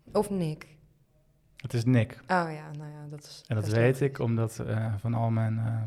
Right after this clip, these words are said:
Speaker 2: boxset, van mijn boxset, eh, D V D's, wordt het één keer wordt het ondertiteld.
Speaker 1: Oh ja?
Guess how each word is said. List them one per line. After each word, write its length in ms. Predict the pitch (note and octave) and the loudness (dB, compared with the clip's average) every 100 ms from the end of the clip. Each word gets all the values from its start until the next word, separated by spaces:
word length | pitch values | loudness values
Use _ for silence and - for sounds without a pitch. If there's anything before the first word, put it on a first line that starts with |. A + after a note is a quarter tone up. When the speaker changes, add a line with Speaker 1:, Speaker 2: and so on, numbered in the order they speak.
| A2 | -4
Speaker 2:
boxset, 540 | A2+ - - A2+ - - | -4 -4 -4 -4 -8 -4
van 100 | A#2 | 0
mijn 140 | A2+ | 0
boxset, 520 | A#2 - - A2+ - A#2 | -2 -6 -6 -8 -8 -6
eh, 180 | A2+ A2+ | -4 -2
D 40 | A#2 | -2
V 340 | A2+ A#2 A#2 | -2 0 -2
D's, 140 | C#3+ - - - - | -4 -12 -20 -20 -6
wordt 160 | B2 A#2+ | -2 0
het 100 | - | 4
één 160 | C#3 | 6
keer 140 | C#3 A#2 | 8 6
wordt 140 | A#2 | 4
het 100 | A2+ | 2
ondertiteld. 540 | A#2 A2 C3 A#2+ G#2+ - | 0 0 0 -2 -4 0
Speaker 1:
Oh 160 | F#3+ F#3 | 6 8
ja? 260 | F3+ A#3 | 6 4